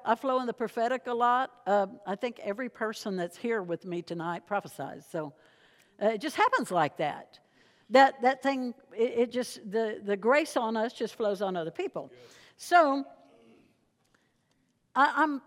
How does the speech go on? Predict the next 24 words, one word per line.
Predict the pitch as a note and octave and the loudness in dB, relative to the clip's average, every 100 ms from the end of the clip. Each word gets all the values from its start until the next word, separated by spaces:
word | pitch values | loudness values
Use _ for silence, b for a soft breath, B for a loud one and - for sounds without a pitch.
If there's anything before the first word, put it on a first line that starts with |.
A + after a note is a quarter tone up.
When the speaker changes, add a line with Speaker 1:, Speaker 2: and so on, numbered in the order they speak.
| _ - | _ -2
Speaker 1:
I'm | C#4 D4 | 0 2
asking | E4+ G#4 - E4+ | 2 0 -4 -4
you | C#4 C#4 | -4 -4
to | B3 | -6
keep | - D4+ E4+ - | -6 -4 -4 -2
that | C#4+ C4+ | 0 0
in | B3 G#3+ | 0 -2
mind | A3 A3 G#3+ F#3+ D#3+ E3 F3+ _ _ | -2 -2 -2 -2 -4 -6 -10 _ _
for | - G#3+ | -8 -8
twenty | - A#3+ A#3+ G#3+ | -4 -4 -2 -4
twenty-four. | - G#3+ F#3+ - F#3+ E3 C#3 - _ _ _ _ _ _ _ _ _ | -4 -4 -4 -4 -4 -4 -6 -12 _ _ _ _ _ _ _ _ _
You're | - F3+ | -6 -2
not | D#3+ E3 | 0 0
alone. | G#3+ G#3 D#3+ C3 - - - - _ _ _ b b b b b | -2 -4 -6 -8 -14 -20 -20 -20 _ _ _ b b b b b
You've | F3+ | -2
got | F#3 F3+ | 2 2
Holy | E3+ F#3 G#3+ | 0 -2 -2
Spirit. | - A#3+ G#3 C#3 - - b b b | -2 0 0 0 -8 -20 b b b
You | E3 | -2
have | F3 F#3+ | 0 0
mentors. | G3 G#3 A#3 A3 F#3+ D3+ - - - | 0 2 2 0 -4 -6 -8 -16 -16
You | F3 F3+ | -4 -2
have | F#3 D#3+ | 0 -4
fivefold. | - - A#3 A3+ A3 - D#3 C3+ | -6 4 6 6 4 0 0 -2